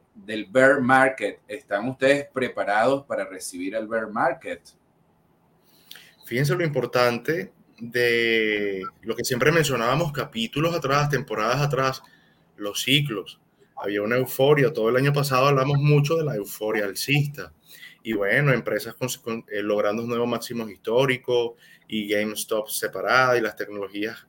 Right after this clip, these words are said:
Speaker 2: facturando más que nunca. Y de repente llega el momento de pinchar la burbuja. Llega el momento donde la Reserva Federal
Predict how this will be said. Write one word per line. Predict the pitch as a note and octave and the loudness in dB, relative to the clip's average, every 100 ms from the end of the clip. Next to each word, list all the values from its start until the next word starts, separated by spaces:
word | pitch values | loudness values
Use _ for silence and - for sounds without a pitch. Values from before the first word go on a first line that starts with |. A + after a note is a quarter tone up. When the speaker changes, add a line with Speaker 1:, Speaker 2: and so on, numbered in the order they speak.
| _ | _
Speaker 2:
facturando | - A2 G2+ G2 G#2 | -10 -8 -6 -6 -6
más | G#2 | -8
que | - G#2 | -6 -2
nunca. | C#3 D3 C#3+ C#3+ D3 - _ _ - - | 0 0 0 -4 -8 -12 _ _ -16 -6
Y | A2 | -4
de | G#2+ | -4
repente | G#2+ G#2+ G#2 B2 | -4 -4 -4 -2
llega | B2+ C3 | 0 2
el | |
momento | C#3+ D3 C#3+ C#3+ C#3+ D#3 | 4 4 4 2 0 0
de | C3+ C#3+ | 0 0
pinchar | C#3 B2 A2+ G#2+ | 0 -6 -4 -2
la | A2 | -2
burbuja. | G#2+ G2 F#2+ F2+ - - - _ _ _ _ _ _ _ _ _ _ _ _ _ _ _ - - _ | 0 -2 -6 -8 -18 -20 -20 _ _ _ _ _ _ _ _ _ _ _ _ _ _ _ -20 -20 _
Llega | G2 G2 | -6 -2
el | A#2 | 0
momento | B2+ B2+ A#2 C3 C3+ | 2 0 0 0 0
donde | B2 A#2+ | 0 0
la | A2 G2+ | 0 0
Reserva | G2 G2+ G2+ | -4 -6 -6
Federal | G#2+ B2+ C3 C3 B2+ C#3+ | 0 2 4 4 2 -4